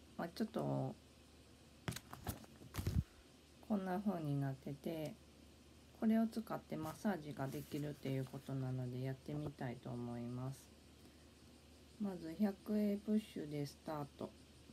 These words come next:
柄の先を頭頂部の百会のツボに垂直に当て、ぐーっとプッシュ。めくりスイッチをオンにして、老廃物が流れやすい環境を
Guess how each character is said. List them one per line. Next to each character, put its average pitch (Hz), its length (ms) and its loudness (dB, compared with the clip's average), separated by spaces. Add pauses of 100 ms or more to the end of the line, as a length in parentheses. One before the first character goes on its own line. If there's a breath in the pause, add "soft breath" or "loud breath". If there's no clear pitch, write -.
(460)
柄 196 200 2
の 202 200 4
先 202 340 0
を 185 100 0
頭 190 280 -2
頂 190 340 0
部 147 80 0
の 180 300 0 (580)
百 185 100 -4 (140)
会 202 180 6
の 202 280 8 (100)
ツ 185 100 -2
ボ 165 260 -6 (540)
に 202 280 8 (120)
垂 190 320 0
直 165 240 -4
に 143 160 2
当 143 280 -2
て、 175 100 0 (760 loud breath)
ぐ 170 100 0
ー 175 100 2
っ - 40 -8
と 165 260 -8
プ 156 80 -4
ッ 151 40 -4
シ 143 220 -8
ュ。 147 80 -2 (540)
め 185 120 0
く 202 280 2
り 202 180 6
ス 214 140 4
イ 208 80 8
ッ 196 40 2 (200)
チ 160 140 -2
を 180 140 -2
オ 180 160 0
ン 160 180 -4
に 156 60 -4
し 143 100 -12
て、 202 240 4 (680 loud breath)
老 185 240 2
廃 196 200 2
物 160 160 -6 (200)
が 208 120 8
流 208 60 10 (300)
れ 160 60 -6
や 160 220 -6
す - 80 -4
い 156 140 -4
環 151 300 -6
境 160 80 -6
を 180 160 -2